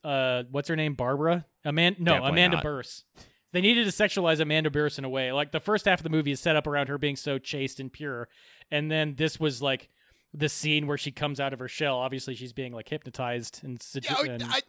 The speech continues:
Speaker 3: what's
Speaker 1: seduced,
Speaker 3: weird about
Speaker 1: but
Speaker 3: this movie is it wasn't enough for them to have statutory rape. They had to remove consent in a number of ways, 'cause then they had to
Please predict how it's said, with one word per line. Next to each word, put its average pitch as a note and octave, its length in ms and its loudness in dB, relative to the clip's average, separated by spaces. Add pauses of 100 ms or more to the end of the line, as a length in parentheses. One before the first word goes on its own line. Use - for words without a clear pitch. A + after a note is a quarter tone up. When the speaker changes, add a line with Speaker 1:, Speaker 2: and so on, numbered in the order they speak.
(100)
Speaker 3:
what's B3 200 6
Speaker 1:
seduced, A3+ 180 6
Speaker 3:
weird D4+ 220 4
about B3+ 160 6
Speaker 1:
but - 20 -2
Speaker 3:
this G#3 160 -4
movie G#3+ 220 4
is F#3+ 200 4
it G#3 80 6
wasn't B3+ 380 4
enough G3 240 6
for F3+ 80 -4
them D#3+ 160 4
to D#3+ 80 0
have D3+ 140 2
statutory C#3+ 640 -2
rape. B2+ 240 -2
They E3 80 6
had G3+ 140 6
to A#3+ 60 2
remove G3 380 6
consent F3+ 460 0
in E3 80 -2
a D3 40 -4
number C#3 440 0
of A2 80 -6
ways, A#2 260 -2
'cause C3+ 160 -6
then A#3 180 4
they A3+ 120 4
had G3 220 4
to F#3+ 200 0